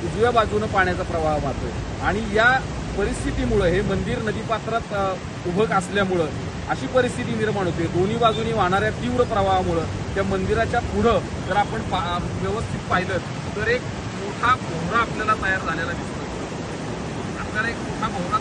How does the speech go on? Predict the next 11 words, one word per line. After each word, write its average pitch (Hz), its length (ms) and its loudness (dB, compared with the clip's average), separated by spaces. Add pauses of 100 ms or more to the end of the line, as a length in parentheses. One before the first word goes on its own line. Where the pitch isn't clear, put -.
तयार 208 200 0
झालेला 175 300 -2
दिसतोय. - 380 -4 (440)
त्या 175 80 0
ठिकाणी 214 300 0
पाणी 208 280 0
गोल 214 240 -2 (100)
गोल 240 100 2
फिरतंय - 440 -2 (440)
आणि - 160 2
हे - 280 -2